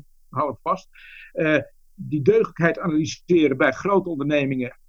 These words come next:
eens. Alleen de accountant moet dan wel, moet dan, dat is dan een opdracht tot iets, hè. Maar dat is niet zomaar even, eh, iets wat de accountant S per definitie doet. En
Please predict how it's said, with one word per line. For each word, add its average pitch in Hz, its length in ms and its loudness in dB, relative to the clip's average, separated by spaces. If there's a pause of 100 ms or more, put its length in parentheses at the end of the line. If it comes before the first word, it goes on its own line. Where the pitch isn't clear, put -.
(140)
eens. 208 400 0
Alleen 170 200 2
de 180 80 2
accountant 180 380 0
moet 175 100 2
dan 190 180 2
wel, 185 400 0 (400)
moet 190 180 -4
dan, 175 200 -2
dat 185 240 -2
is - 140 -10
dan 185 140 0
een 175 160 0 (220)
opdracht 185 520 0
tot 180 280 0
iets, 131 240 -12
hè. 147 120 -4 (360)
Maar 143 220 -12
dat 190 340 -16 (160)
is - 160 -14
niet 196 220 2
zomaar 170 540 0
even, 151 440 0
eh, 156 160 -6
iets - 200 -6
wat 160 120 -6
de 139 80 -8
accountant 156 460 -2
S - 40 -10
per 156 160 -6
definitie 139 640 -2
doet. 170 240 -2
En 165 200 -4